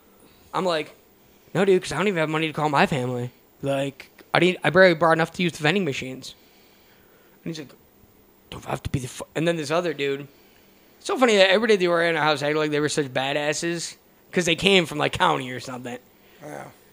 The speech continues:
Speaker 1: So this other dude came in, he's telling us he's the king of Akron. The king, dude. The, the
Speaker 2: <laughs>
Speaker 1: actual king.
Speaker 2: They all think that.
Speaker 1: The actual king was
Speaker 2: Everybody
Speaker 1: there.
Speaker 2: in Akron thinks they're the king of Akron.
Speaker 1: So we took that, me and this, this S dude,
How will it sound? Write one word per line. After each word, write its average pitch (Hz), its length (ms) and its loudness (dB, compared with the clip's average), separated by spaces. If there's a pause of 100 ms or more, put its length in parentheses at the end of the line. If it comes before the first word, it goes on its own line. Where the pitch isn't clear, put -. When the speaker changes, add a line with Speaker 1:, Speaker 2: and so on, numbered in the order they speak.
Speaker 1:
So 202 300 8
this 196 180 -2
other 220 140 4
dude 196 160 2
came 180 140 0
in, 180 60 2
he's 180 120 -2
telling 170 200 -2
us 147 80 -8
he's 160 120 -6
the 139 80 -10
king 160 220 -2
of 139 80 -2
Akron. 127 500 -4
The 165 120 4
king, 170 440 2
dude. 127 220 -2
The, 151 200 4
the 165 120 6
Speaker 2:
<laughs> - 0 -
Speaker 1:
actual 202 400 8
king. 196 300 2
Speaker 2:
They 165 120 2
all 165 180 4
think 143 260 -8
that. - 100 -6
Speaker 1:
The 208 120 4
actual 240 480 8
king 190 260 10
was 143 180 8
Speaker 2:
Everybody 214 200 4
Speaker 1:
there. 208 100 2
Speaker 2:
in 196 40 -4
Akron 180 320 2
thinks 160 220 -8
they're 165 100 0
the 151 80 -6
king 143 220 -10
of 135 80 -12
Akron. 127 180 -8
Speaker 1:
So 175 100 2
we 220 200 2
took 233 180 4
that, 196 220 8
me 202 180 8
and 202 100 6
this, - 280 0
this 180 260 0
S 190 220 8
dude, 151 400 2